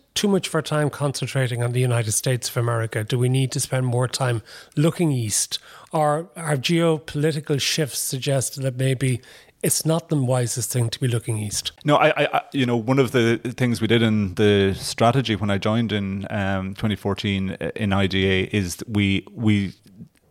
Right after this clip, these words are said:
Speaker 2: tried to reduce our dependence on the U S while increasing the, um, the entire pie. So, uh, that, because about seventy percent of, uh, investment comes from the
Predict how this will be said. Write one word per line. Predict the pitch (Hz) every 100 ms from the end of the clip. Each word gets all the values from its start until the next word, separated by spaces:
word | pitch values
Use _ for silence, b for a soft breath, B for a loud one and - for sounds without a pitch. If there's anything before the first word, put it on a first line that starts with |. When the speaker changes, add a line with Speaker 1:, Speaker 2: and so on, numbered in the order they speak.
| - -
Speaker 2:
tried | - 120 110
to | -
reduce | 101 101 - 123 135
our |
dependence | 127 135 143 139 151 -
on | 131 131
the | 123
U | 117 113
S | 117 -
while | 113
increasing | 110 - 117 104 113 104 - -
the, | 104 104 101 98
um, | 101 98 95 95 92
the | 104
entire | 101 101 95
pie. | 90 95 92 90
So, | - 104 98 B B B -
uh, | 107 101 95 - 110
that, | - 131 117 - - _ _ _ _ - - -
because | 120 113 95
about | 127 117 110
seventy | - - - - - - - - 151 143
percent | 139 135 135 123 -
of, | 113 101 - -
uh, | 107 104
investment | 104 104 - 101 -
comes | 110 107 -
from | 107 101
the | 104